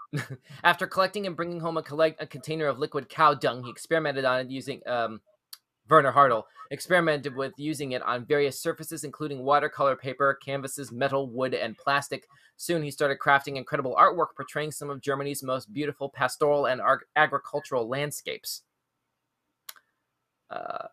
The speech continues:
and then, uh, the first question asked is, "Does, do your paintings smell like cow manure?"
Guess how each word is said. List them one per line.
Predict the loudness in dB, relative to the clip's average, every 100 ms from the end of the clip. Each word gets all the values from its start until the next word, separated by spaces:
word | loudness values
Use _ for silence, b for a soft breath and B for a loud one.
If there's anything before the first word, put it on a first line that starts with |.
| -4
and | -2 6
then, | 8 8 6 -2
uh, | -2
the | 0 4
first | 4 4
question | 6 6 6 2
asked | 2 2 2
is, | 0 0 -8 _ _ _
"Does, | 6 6 4
do | 0
your | 0
paintings | 2 0 0 -6
smell | 0 4
like | 4 2
cow | 2 0
manure?" | 2 4 6 4